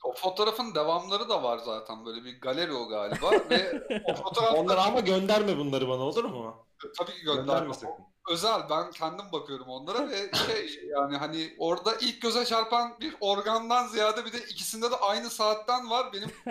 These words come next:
Speaker 1: gerçekten
Speaker 2: <laughs>
Speaker 1: çok, çok canımı kırpıyor yani. Hani bakıyorum, "Allah Allah." diyorum.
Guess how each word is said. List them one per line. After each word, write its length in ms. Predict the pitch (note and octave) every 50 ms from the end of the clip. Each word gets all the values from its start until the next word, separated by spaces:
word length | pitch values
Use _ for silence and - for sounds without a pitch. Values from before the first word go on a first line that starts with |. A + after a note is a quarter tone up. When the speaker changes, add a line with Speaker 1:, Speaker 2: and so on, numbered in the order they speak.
| G3 E3+
Speaker 1:
gerçekten 480 | F#3+ G#3+ - - - - - - -
Speaker 2:
<laughs> 180 | B3 - - -
Speaker 1:
çok, 220 | D4 D#4+ - - - -
çok 240 | C#4 D4 - - -
canımı 320 | A#3+ A#3+ B3+ A#3+ C4+ C4+
kırpıyor 460 | - - - - - - G3 F#3+ F#3 F#3
yani. 320 | F#3 F3+ F#3 F#3 F#3 F3+
Hani 200 | F#3 F#3 A3 A3+ G#3+ - - - C#4+ - - - -
bakıyorum, 400 | A3 B3 B3+ E4 C#4 B3 B3 - -
"Allah 280 | C4+ B3+ C4+ C#4 B3+ B3
Allah." 360 | A#3+ A#3 A#3 A3+ G#3 G#3+ -
diyorum. 300 | - A#3+ B3+ B3 D#4